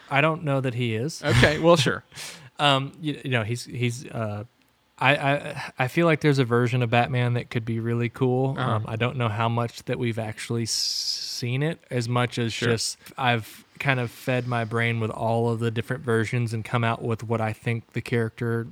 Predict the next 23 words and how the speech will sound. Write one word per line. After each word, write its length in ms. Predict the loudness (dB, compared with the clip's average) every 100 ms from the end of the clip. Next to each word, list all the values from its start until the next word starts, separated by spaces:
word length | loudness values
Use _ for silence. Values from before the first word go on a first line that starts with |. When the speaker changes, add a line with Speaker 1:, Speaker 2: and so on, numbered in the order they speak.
| -12 -6
Speaker 2:
Mm-hmm. 280 | -4 -2
Speaker 1:
is 320 | 2 2 2 2
or, 240 | 0 -2
or 140 | -6 -2
could 260 | 0 0
be 240 | 0 0 0
or 80 |
should 300 | -2 -2 -2
be. 260 | 0 0 -2 -4
Speaker 2:
Yeah. 220 | -4 -2
Speaker 1:
And 120 | 0 2
I 40 |
think 180 | 2 0
that's 240 | 0 0
what's 160 | -2 -2
so 240 | 2 2 0 -4
cool 320 | 0 2 2
about 260 | 0 -2 -4
the 80 | -4
character 480 | -2 0 -2 0
Speaker 2:
Yeah. 140 | 2 2
Speaker 1:
is 100 | 2
that 160 | 0